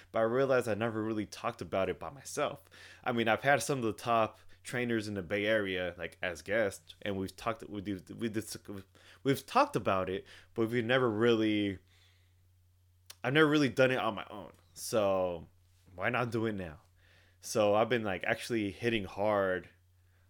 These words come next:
on my own program for four months and definitely seeing results on strength, and also I'm building lean muscle. So I'll just continue with the pattern of the number four. So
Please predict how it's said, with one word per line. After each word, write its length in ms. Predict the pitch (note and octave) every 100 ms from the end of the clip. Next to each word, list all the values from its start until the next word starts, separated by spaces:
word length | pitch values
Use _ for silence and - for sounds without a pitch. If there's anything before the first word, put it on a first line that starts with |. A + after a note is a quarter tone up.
| -
on 140 | G2
my 100 | E2+ C#2+
own 460 | B2 C#3+ A#2 G2+ F#2
program 640 | A#2 G2+ G2 F#2 F2+ F2 _ _
for 220 | - F#2
four 280 | - G#2+ G#2
months 520 | G2+ B2+ F3 - -
and 380 | G2+ F#2 F2+ F2 - _ -
definitely 340 | C3 C3 A#2+
seeing 240 | A#2+ C3 A2
results 500 | G2 G#2 G#2+ G2 -
on 160 | G2
strength, 560 | F#2 - A2 G#2 G#2 - - -
and 100 | G#2+
also 360 | G#2 - A2
I'm 140 | G2 F#2
building 340 | G#2+ G2 F#2+
lean 200 | G2+ G2
muscle. 420 | F#2+ G2+ D3 D#3 - _ - - - - - _
So 600 | - A#2 G#2+ G2+ G2 F2+ A2
I'll 140 | C#3
just 220 | C#3+ - - _ _ -
continue 540 | A2+ - D3+ C#3+ C#3
with 180 | B2 A#2+
the 140 | G#2+
pattern 480 | - C3+ E3 A#2 G2
of 120 | F#2
the 80 | G2
number 240 | A2+ G#2+
four. 340 | G2 - G#2+ A#2
So 480 | - G#2+ F#2+ F#2